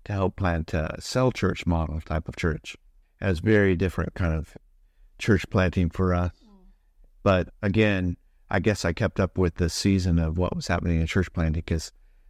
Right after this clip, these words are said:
small groups turned into house churches and cell churches. And so that was supposed to be the very best way to do something. So we launched into that and did that for two years. Then, uh,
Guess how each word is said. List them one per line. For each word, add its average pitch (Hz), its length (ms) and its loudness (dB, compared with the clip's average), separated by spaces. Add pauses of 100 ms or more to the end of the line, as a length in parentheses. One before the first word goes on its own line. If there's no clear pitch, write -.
small 104 400 2
groups 92 560 0
turned 92 240 2
into 85 280 0
house 90 280 0
churches 85 580 -2
and 78 180 -2
cell 92 240 -2
churches. 87 500 -2
And 85 120 -2
so 90 160 -2
that 92 140 0
was 90 120 -4
supposed - 300 -6
to 87 60 -8
be 87 300 0 (380)
the 98 120 0
very 117 320 6
best 92 420 -2
way 85 260 -2
to - 40 -12 (140)
do 90 160 0
something. 82 440 -6
So 82 340 -8 (580)
we 110 120 4
launched 107 360 2
into 98 240 0
that 98 340 0 (300)
and 87 480 -6 (300)
did 127 140 2
that 123 160 2
for 113 120 -2
two 127 160 0
years. 120 580 -2 (320)
Then, 101 500 0
uh, 90 420 -2